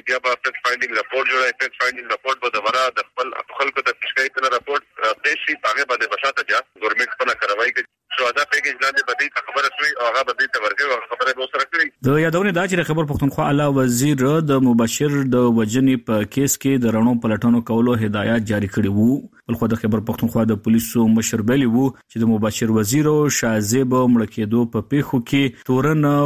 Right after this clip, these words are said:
Speaker 2: پولیس نیول شوي دي او پر ضد یې پلټنې روانې دي.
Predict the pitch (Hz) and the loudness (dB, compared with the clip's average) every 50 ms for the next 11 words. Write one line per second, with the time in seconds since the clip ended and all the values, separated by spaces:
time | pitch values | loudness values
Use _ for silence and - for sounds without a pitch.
0 | 139 139 - - 127 120 123 127 123 - - - 127 123 123 123 127 120 120 - | 0 -2 -2 0 2 2 4 2 0 0 -2 -2 0 2 2 2 2 0 -2 -6
1 | _ _ _ 110 107 110 104 107 110 101 - - - 165 185 202 185 135 120 123 | _ _ _ 0 0 2 2 2 2 2 0 0 0 2 2 2 2 2 2 2
2 | 151 185 196 - 175 151 123 110 127 165 147 120 135 156 - - 117 107 104 - | 2 2 0 0 0 0 0 0 0 0 2 2 0 0 0 0 -2 -2 0 2
3 | 123 123 123 110 107 104 117 117 107 98 92 92 110 110 131 | 2 2 2 2 0 0 0 0 0 -2 -2 0 2 2 2